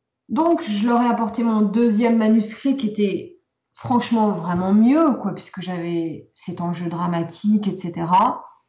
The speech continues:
Puis j'avais quand même pris un peu de bouteille, je pense, au niveau du style aussi, euh, même si j'avais rien écrit entre les deux, hein.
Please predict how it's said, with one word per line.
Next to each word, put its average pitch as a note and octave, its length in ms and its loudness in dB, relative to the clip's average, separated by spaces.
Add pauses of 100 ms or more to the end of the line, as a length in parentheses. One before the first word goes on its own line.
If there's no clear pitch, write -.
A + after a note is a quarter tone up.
(460)
Puis G3+ 100 0
j'avais G#3+ 400 2
quand G3 160 -4
même A3 160 2
pris A3 160 -4
un G#3 80 2
peu G#3 140 -2
de F#3 60 0
bouteille, G3+ 460 -2
je - 120 -8
pense, G#3 240 -2
au - 20 0
niveau G3 320 2
du F3+ 140 -6
style - 520 -2
aussi, A3 640 2 (500)
euh, F#3 280 0
même G#3 160 4
si G#3+ 160 0
j'avais F#3+ 180 0
rien F#3 240 0
écrit A3 340 -2
entre F3+ 280 -6
les E3 120 -4
deux, D#3+ 160 -6
hein. D#3 220 -8